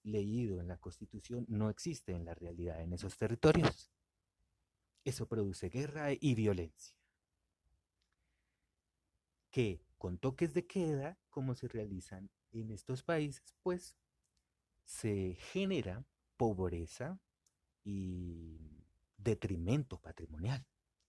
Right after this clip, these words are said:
porque lo que debieron hacer desde el principio fue cerrar las fronteras y mejorar la producción interna, el cultivo, las fábricas. Pero como este mundo no lo domina la razón, sino el dinero, pues,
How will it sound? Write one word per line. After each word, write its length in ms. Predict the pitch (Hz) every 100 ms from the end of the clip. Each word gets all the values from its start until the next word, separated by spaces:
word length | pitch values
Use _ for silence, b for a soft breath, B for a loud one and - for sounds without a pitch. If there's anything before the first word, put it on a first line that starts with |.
| _ _ _ _
porque 440 | - 107 113 101 92
lo 140 | 98
que 100 | -
debieron 400 | 95 90 87 92
hacer 240 | 120 - 92
desde 220 | 95 98
el 40 |
principio 540 | - 110 - 92 - 82
fue 220 | 90 80
cerrar 400 | - 80 87 85
las 180 | 90 -
fronteras 720 | 117 117 131 117 104 104 -
y 40 |
mejorar 460 | 104 90 87 85 82
la 100 | 82
producción 540 | - 90 87 - 82
interna, 800 | 82 82 107 107 101 95 92 87
el 80 | 90
cultivo, 800 | - 90 - - 98 98 90 87
las 160 | 87 -
fábricas. 600 | 90 90 87 87 - 87 _ _ _ _ _ _ _ _ _ _ _
Pero 300 | 175 175 175
como 240 | - 143
este 240 | 117 - 107
mundo 320 | 107 98 95
no 160 | 92 87
lo 100 | 85
domina 380 | 85 82 80
la 140 | 80 -
razón, 400 | - - - 76 _
sino 380 | - 120 117 113
el 80 | 107
dinero, 400 | 107 90 87 95
pues, 340 | - - -